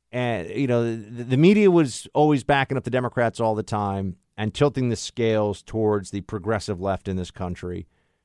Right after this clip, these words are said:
Now we know that there are some very powerful elements within the fourth branch of government, so to speak, not really a branch, but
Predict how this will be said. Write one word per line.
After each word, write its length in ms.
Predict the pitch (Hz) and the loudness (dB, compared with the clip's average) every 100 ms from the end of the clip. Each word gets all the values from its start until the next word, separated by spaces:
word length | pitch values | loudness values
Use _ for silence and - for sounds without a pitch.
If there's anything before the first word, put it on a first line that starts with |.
| _ - | _ 0
Now 300 | 143 214 247 | 4 4 4
we 160 | 185 | 4
know 340 | 151 139 139 135 | 4 6 6 4
that 540 | 110 120 120 120 - - | 2 2 2 2 -2 -8
there 280 | 104 147 151 | 0 2 2
are 40 | |
some 260 | - 123 107 | 0 -4 -2
very 560 | 131 175 165 139 117 - _ _ - | 0 2 2 0 -2 -10 _ _ -12
powerful 580 | - 160 170 127 135 117 | 2 4 4 2 0 2
elements 640 | 135 139 117 107 - - _ _ _ | 2 2 0 -2 -6 -16 _ _ _
within 400 | 120 131 135 147 | 6 8 8 4
the 60 | 120 | 2
fourth 360 | 180 196 165 | 6 8 6
branch 280 | 151 143 131 | 4 2 2
of 120 | 143 | 0
government, 540 | 208 254 180 117 113 - | 4 6 6 4 0 -4
so 180 | - 107 | 0 0
to 100 | 95 | -2
speak, 560 | - 147 104 107 - | -4 0 0 -2 -10
not 220 | 87 90 | -8 -6
really 240 | 90 120 104 | -2 -2 0
a 60 | |
branch, 420 | 85 95 95 120 | -2 -6 -6 -8
but 140 | - | -10